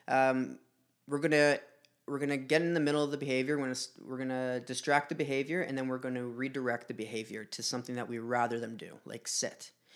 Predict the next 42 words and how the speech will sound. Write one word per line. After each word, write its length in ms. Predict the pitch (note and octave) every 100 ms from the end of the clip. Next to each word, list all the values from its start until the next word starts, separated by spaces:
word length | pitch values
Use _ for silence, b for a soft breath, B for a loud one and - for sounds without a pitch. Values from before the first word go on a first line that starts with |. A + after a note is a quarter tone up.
| B B B
We 100 | B2+
also 240 | D3 F#3 F#3+
use 200 | D3+ D3
it 80 | -
for 100 | B2+
shaping. 500 | - C3 B2+ - - b -
So 140 | B2+
shaping 360 | - G3 G3 G#3
can 140 | F#3
be 60 | F3
used 280 | C#3+ D3 -
for 120 | B2
trick 240 | - D3+
training, 480 | - D#3 D3+ D#3 D#3
or 120 | B2
it 60 | C3
could 100 | C3
be 100 | C3
used 320 | B2+ C3+ C3
for 140 | B2+
very 260 | A#2+ C3 D#3
specific 600 | - - C3 C#3 C3 C3
small 320 | - C3 B2
movements. 540 | B2 A#2+ A2 F2+ - - B B B
Um, 460 | - A2+ A#2 A#2 A2
so 240 | - B2 B2
if 120 | A#2+
you're 80 | B2
trying 240 | C#3 C3
to 80 | B2+
treat, 380 | - D3+ - _ - -
uh, 200 | C3 A#2+
train 260 | A#2 D#3+ D#3
your 100 | D3
dog 320 | C3+ C3 C3
to 160 | B2 A2+
cross 380 | - D3+ C#3 -
their 120 | C3
paws 360 | - C3+ C#3+
over 240 | D3 D3 D3
each 220 | D3 -
other, 320 | D#3+ E3+ F3